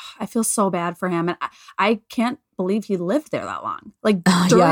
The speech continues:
Speaker 2: yeah,
Speaker 1: all
Speaker 2: he
Speaker 1: this, I can't
Speaker 2: stuck
Speaker 1: believe
Speaker 2: around.
Speaker 1: he stayed there. I mean,
Speaker 2: I
Speaker 1: could
Speaker 2: wouldn't
Speaker 1: you,
Speaker 2: have.
Speaker 1: could you imagine the looks just going to the grocery store? Like,
Speaker 2: Yeah.
Speaker 1: it, it's such a small town that you know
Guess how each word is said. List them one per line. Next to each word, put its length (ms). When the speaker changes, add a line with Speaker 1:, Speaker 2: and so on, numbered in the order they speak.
Speaker 2:
yeah, 80
Speaker 1:
all 120
Speaker 2:
he 80
Speaker 1:
this, 160
I 60
can't 240
Speaker 2:
stuck 20
Speaker 1:
believe 160
Speaker 2:
around. 320
Speaker 1:
he 80
stayed 400
there. 200
I 80
mean, 220
Speaker 2:
I 40
Speaker 1:
could 120
Speaker 2:
wouldn't 200
Speaker 1:
you, 40
Speaker 2:
have. 180
Speaker 1:
could 160
you 120
imagine 300
the 100
looks 380
just 160
going 140
to 40
the 60
grocery 360
store? 420
Like, 120
Speaker 2:
Yeah. 200
Speaker 1:
it, 120
it's 280
such 280
a 40
small 280
town 380
that 100
you 160
know 760